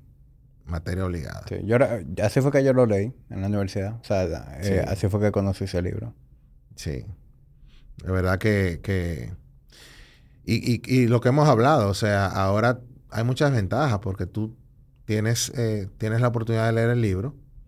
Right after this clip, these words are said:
Speaker 1: pero tienes también la oportunidad de escucharlo. Entonces, yo te puedo decir que mi productividad, eh, como lector o como persona que se expone a conocimiento, pues, ha aumentado mucho.
Speaker 2: Sí.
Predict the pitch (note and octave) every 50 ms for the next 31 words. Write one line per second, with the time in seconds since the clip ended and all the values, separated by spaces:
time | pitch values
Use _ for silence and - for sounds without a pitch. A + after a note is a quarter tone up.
0 | - - - - - - - - - - G2 F#2+ F#2+ - F#2+ G2 G2 F#2+ - G2+
1 | G2 G2 G2 G2 G2 G2+ G2 F#2+ - G2 F#2 F#2+ F#2 F2+ F#2 F#2+ - F2 - -
2 | A2 C#3 C3 G#2+ F#2 F#2 F2+ - F#2+ F2+ - G#2+ F#2+ F#2 F#2 F#2 G2+ F#2 G2 G2
3 | G2 F#2 F2 G2+ F#2+ - G2+ G2 G2+ F#2+ - G2+ G2 G2 F#2 - - F#2 F#2 F2+
4 | F2+ F#2 F#2 F#2+ G2+ G2+ G2+ G2 F#2+ F#2 F2+ E2+ F#2 F#2 - - - - - -
5 | - - _ _ _ - - _ - - - - - F#2 F2+ E2+ D#2 - - -
6 | - A2+ A2 A2 G#2+ G#2 G2+ G2+ - - - A2+ G#2+ G2+ F#2+ F#2+ G2 G#2 - -
7 | - - F2+ E2 F#2 F#2+ F#2+ F#2+ F#2 E2+ G2 F2 F2+ G#2 G2+ A2 G2+ G#2 G2+ G#2+
8 | F#2+ - - G#2+ G#2 G#2 G#2 G2+ G#2 G#2 G#2 - A2+ G#2 G2+ G2 F#2+ F#2 - G2+
9 | G#2 G2 F#2+ F#2 F#2 F2+ E2+ F2 F2 F2 F#2 G#2 B2 B2 - - - - - -
10 | - G#2+ F#2+ F2 F2